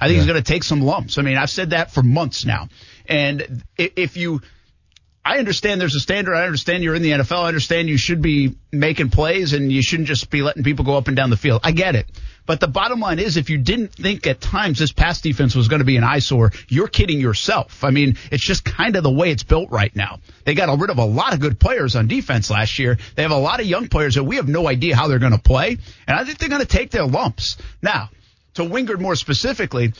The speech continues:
Speaker 1: I thought he had good coverage in the end zone, man. You gotta have some time. To, to, it, there's
Speaker 2: Yeah.
Speaker 1: too much time for Tannehill, and he's
Speaker 2: Yeah.
Speaker 1: got a size disadvantage there, whether that's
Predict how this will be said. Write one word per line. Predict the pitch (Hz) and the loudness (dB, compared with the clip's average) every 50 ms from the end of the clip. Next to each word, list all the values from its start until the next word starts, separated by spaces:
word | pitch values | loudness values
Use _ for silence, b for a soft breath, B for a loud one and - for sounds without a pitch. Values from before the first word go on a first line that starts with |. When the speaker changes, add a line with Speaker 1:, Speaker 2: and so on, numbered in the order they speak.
| B B | B B
Speaker 1:
I | - - | -10 -8
thought | - - - | -6 -4 -2
he | 269 196 | -2 -2
had | 151 123 | -2 0
good | 156 147 107 - | -2 -2 0 0
coverage | 156 165 156 127 117 98 | 0 2 2 2 2 4
in | 104 104 | 4 4
the | 104 113 | 4 4
end | 135 151 127 | 2 2 2
zone, | 107 117 104 101 | 4 4 4 4
man. | 104 101 101 104 B B B B | 4 2 2 0 B B B B
You | 185 165 | -2 0
gotta | - 302 359 302 - | 0 0 2 2 2
have | - 143 110 | 2 2 2
some | - 123 107 | 2 0 2
time. | - - 185 247 311 185 120 110 | 4 2 2 2 2 2 0 2
To, | - 135 151 - | 2 0 -2 -2
to, | - _ - 156 | -6 _ -2 -2
it, | 185 - B B B B | -2 -2 B B B B
there's | - - 127 110 104 110 113 | -4 -2 0 2 4 4 6
Speaker 2:
Yeah. | 110 | 6
Speaker 1:
too | - - | 6 6
much | - 254 - - - | 4 2 0 2 0
time | 202 220 254 262 - | 0 2 0 0 -2
for | 175 151 | -2 0
Tannehill, | - - 165 196 175 135 110 110 - 131 B B B B | 0 0 0 2 0 0 0 0 -2 -4 B B B B
and | B 208 247 | B 0 0
he's | 220 277 | 2 2
Speaker 2:
Yeah. | 247 247 | 0 0
Speaker 1:
got | 220 180 - | 2 0 0
a | - | 2
size | - 208 226 269 277 196 - | 0 0 0 0 -2 -2 -2
disadvantage | 185 156 - 151 131 117 120 110 110 113 110 98 | -2 0 0 0 2 2 2 2 2 2 2 2
there, | 127 131 139 156 | 2 2 0 0
whether | 180 202 220 240 | 0 -2 -2 -2
that's | 202 202 190 175 - - | -2 -2 -2 -2 -2 -4